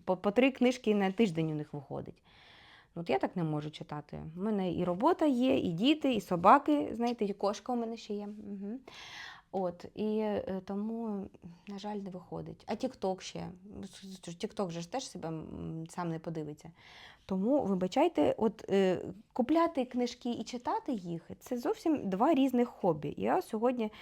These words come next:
познайомила з, е, другим. Отак от. От я Даша, мама з книгою,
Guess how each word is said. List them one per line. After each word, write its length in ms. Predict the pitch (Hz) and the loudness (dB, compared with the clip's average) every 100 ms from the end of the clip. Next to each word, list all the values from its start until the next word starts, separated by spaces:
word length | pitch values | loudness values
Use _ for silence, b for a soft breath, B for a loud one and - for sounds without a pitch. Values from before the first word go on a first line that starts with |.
| B B B | B B B
познайомила 640 | 202 202 214 262 226 202 185 | -2 2 4 4 4 4 2
з, 240 | 180 - | -2 -4
е, 380 | 190 180 180 - - _ - _ | 0 0 -2 -4 -10 _ -20 _
другим. 500 | - 190 170 151 156 - _ _ _ _ _ _ _ _ 214 | -4 -2 -2 -4 -12 -16 _ _ _ _ _ _ _ _ -10
Отак 280 | 196 170 | -8 -8
от. 120 | 170 - | -10 -4
От 240 | 277 285 - b b b b - | -6 -6 -20 b b b b -8
я 240 | 196 190 | -2 -2
Даша, 440 | 175 180 240 392 | -2 -4 -2 -2
мама 340 | 359 240 208 190 | -2 -2 -2 -4
з 60 | |
книгою, 720 | - 180 160 175 254 330 392 | -8 -8 -6 -4 -4 -4 -6